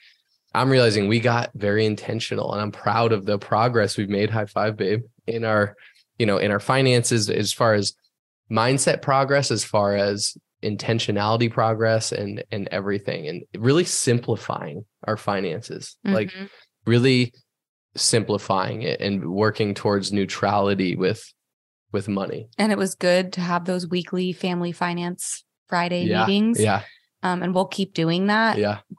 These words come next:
Speaker 2: to look through, like, "Oh, what did we spend in this past week?" And, like, catching different random double charges
Speaker 1: Oh my
Speaker 2: or
Speaker 1: gosh.
Speaker 2: mistakes or whatever.
Speaker 1: So many things.
Speaker 2: And just being like, "How could we be better? What did we freaking rock out this week?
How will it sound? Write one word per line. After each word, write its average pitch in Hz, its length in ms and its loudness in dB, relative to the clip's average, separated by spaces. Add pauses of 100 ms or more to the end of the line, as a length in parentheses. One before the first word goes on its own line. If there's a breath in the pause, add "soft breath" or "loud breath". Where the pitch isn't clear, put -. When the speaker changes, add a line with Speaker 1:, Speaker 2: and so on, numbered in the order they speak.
Speaker 2:
to 196 300 2
look 180 240 0
through, 180 360 0
like, 175 280 -2 (380 loud breath)
"Oh, 285 240 2
what 185 160 0
did 185 120 -4
we 202 100 -2
spend 240 240 0
in 240 80 2
this 233 120 0
past 220 360 0
week?" 208 280 -2
And, 190 120 -2
like, 160 320 -2
catching 208 440 0
different 175 340 -2
random 185 480 2 (360 loud breath)
double 175 260 2
charges 170 380 4
Speaker 1:
Oh - 20 6
my 104 100 4
Speaker 2:
or - 40 -2
Speaker 1:
gosh. 104 320 4
Speaker 2:
mistakes - 340 0
or 165 180 4
whatever. 170 280 2
Speaker 1:
So 175 180 2
many 104 240 2
things. - 380 -8
Speaker 2:
And 185 260 -2
just 196 160 -8
being 226 120 0
like, 208 140 0
"How 226 120 2
could 254 160 0
we 262 100 6
be 226 160 6
better? 214 360 4
What 196 100 2
did 208 160 0
we 226 140 0
freaking 165 440 -4
rock 170 240 2
out 202 220 2
this - 180 -2
week? 202 380 0